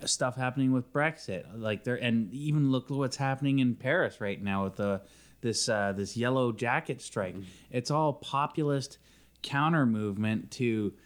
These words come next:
Speaker 1: left, uh, leftist control and leftist dog-, dogmatic, uh, control and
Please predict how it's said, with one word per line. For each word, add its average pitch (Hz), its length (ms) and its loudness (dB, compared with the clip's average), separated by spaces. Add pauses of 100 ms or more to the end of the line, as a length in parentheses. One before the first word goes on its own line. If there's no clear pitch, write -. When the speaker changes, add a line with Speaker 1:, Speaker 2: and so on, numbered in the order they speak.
(400)
Speaker 1:
left, 120 640 -2 (100)
uh, 107 440 0
leftist 120 500 -2
control 117 640 0
and 98 140 -2
leftist 113 540 -4 (160)
dog-, 120 340 0 (100)
dogmatic, 113 720 0
uh, 110 160 0
control 117 520 0
and 95 200 -2